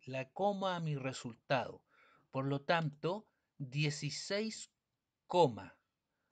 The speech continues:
porque ya dividí, repito, la parte entera, ochenta y dos. El cinco en el ochenta y dos alcanza dieciséis veces,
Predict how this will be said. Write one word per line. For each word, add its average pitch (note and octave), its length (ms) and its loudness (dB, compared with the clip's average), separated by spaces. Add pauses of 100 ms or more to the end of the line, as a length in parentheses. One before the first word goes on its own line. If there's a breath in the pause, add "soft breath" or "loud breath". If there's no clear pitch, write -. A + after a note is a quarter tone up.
(160)
porque B2+ 380 -6
ya C3+ 220 6
dividí, E3 560 -4
repito, C3 560 -6
la D3 160 2
parte A#2+ 340 -4
entera, B2 440 -6
ochenta D3 500 -4
y F#3+ 80 -4
dos. F#3+ 340 -2 (460 soft breath)
El A#2 180 -10
cinco B2+ 480 -4
en C#3 80 0
el C#3+ 80 0
ochenta E3 480 -2
y G#3+ 80 -2
dos F#3+ 380 -2
alcanza C3+ 600 -4
dieciséis A#2 800 -4
veces, F#3+ 540 -4